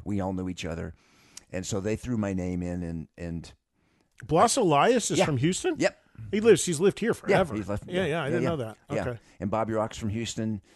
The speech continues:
Speaker 1: and, uh, I think we all three went to different high schools, but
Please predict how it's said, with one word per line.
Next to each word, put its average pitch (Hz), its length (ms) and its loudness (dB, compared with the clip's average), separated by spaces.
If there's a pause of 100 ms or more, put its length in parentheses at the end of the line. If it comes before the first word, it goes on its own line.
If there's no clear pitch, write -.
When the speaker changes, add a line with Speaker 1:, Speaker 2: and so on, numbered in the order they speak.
(180)
Speaker 1:
and, 87 240 -4
uh, 82 220 -6 (420)
I 85 80 -12
think - 180 -8
we 98 80 -6
all 101 140 -4
three 113 180 -8
went 107 180 -4
to - 80 -8
different 92 260 -8
high 101 100 -2
schools, 104 340 -6
but - 180 -10